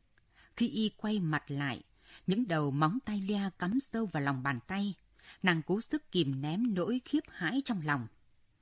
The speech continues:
Gã đứng trước mặt nàng chính là kẻ nàng đã gặp ở Cardiac và ở Saint Mark.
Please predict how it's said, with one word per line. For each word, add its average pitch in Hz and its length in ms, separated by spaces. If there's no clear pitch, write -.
Gã 175 200
đứng 185 300
trước - 280
mặt 156 240
nàng 139 360
chính 247 200
là 175 100
kẻ 147 280
nàng 139 420
đã 233 220
gặp 156 200
ở 156 220
Cardiac 180 560
và 151 200
ở 151 300
Saint 196 320
Mark. 240 260